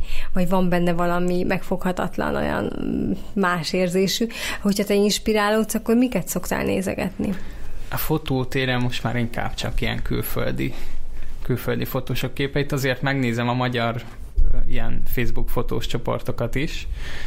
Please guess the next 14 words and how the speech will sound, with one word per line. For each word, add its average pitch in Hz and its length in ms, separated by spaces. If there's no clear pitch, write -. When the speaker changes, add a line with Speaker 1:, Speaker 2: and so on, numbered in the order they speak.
Speaker 2:
Tehát 107 220
ott 113 180
is - 260
meg 120 180
szoktam 117 340
nézni, 117 260
hogy 113 100
mi 120 120
megy 110 220
itthon 165 580
a - 200
külföldihez 113 640
képest, 131 360
de 123 380